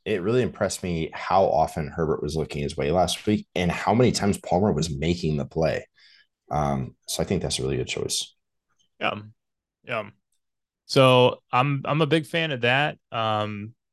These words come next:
Speaker 2: again, if you're a Fantasy Guru subscriber, keep an eye out here for me. I'm kind of all over the place in the Discord right now. Um, that's really kind of where I've been most active, is participating in the Discord.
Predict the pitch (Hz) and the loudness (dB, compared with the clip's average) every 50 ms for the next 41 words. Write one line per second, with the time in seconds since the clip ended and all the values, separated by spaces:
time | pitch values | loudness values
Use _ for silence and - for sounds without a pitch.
0 | _ _ _ _ _ - 127 127 131 143 139 139 139 135 123 - 127 127 135 139 | _ _ _ _ _ -8 -6 -2 0 0 0 0 -2 -2 -4 -4 -2 0 0 2
1 | 151 156 143 123 - - 127 127 127 127 - - 117 113 123 127 131 131 123 - | 2 2 2 0 0 -2 -2 -2 -2 -4 -4 -6 -4 -4 -2 -2 -2 -2 -2 -4
2 | - 110 - - - 113 110 113 113 113 117 117 113 117 - 151 - _ _ - | -4 -6 -8 -4 0 2 2 2 2 2 0 -2 -2 -4 -8 -14 -20 _ _ -6
3 | - 147 180 185 - 170 135 131 135 139 143 143 143 139 123 123 147 147 143 135 | -4 -4 -4 -2 -2 -2 0 2 2 4 4 4 4 4 2 0 -2 -4 -4 -4
4 | - 131 123 120 127 127 131 127 123 117 113 113 - - - 160 196 170 120 - | -6 -6 -4 -2 0 0 2 0 0 0 -2 -8 -10 -6 -2 0 0 0 0 0
5 | - 107 113 120 113 107 104 104 117 117 113 - - 117 117 120 - - 113 95 | 0 2 4 4 4 2 0 0 -2 -4 -4 -2 -2 -2 -2 -2 -4 -6 -8 -8
6 | 95 98 104 113 - - - 127 123 123 123 127 127 127 120 123 123 123 123 131 | -6 -4 -4 -6 -6 -4 -2 0 0 2 2 2 2 2 2 0 0 0 0 -2
7 | 127 123 _ - - 104 101 101 98 98 98 98 107 107 - - 139 139 139 131 | -4 -8 _ -6 -2 0 0 2 0 0 -2 -4 -4 -4 -4 -4 -2 -2 -2 -2
8 | 127 - 123 117 113 104 98 101 - 110 107 107 107 104 101 107 101 101 101 98 | -2 -4 -4 -4 -4 -6 -8 -10 -8 -4 -2 0 0 -2 -2 -6 -8 -6 -4 -4
9 | 101 107 - - 101 95 107 - - 127 117 104 101 - - 104 101 98 98 104 | -4 -4 -2 -2 0 -2 -2 0 2 2 2 2 0 -4 -4 -2 -2 -2 -4 -8
10 | 113 - _ _ _ - 104 98 - - 117 110 - - 135 - 147 139 139 147 | -10 -12 _ _ _ -12 -12 -10 -8 -4 -4 -2 -2 -4 -2 -2 0 0 0 -2
11 | 151 147 147 - 139 147 147 147 143 156 156 - - - 151 151 160 165 165 156 | -4 -6 -8 -8 -8 -6 -6 -4 -2 -2 -2 -2 -4 -2 -2 0 0 0 -2 -4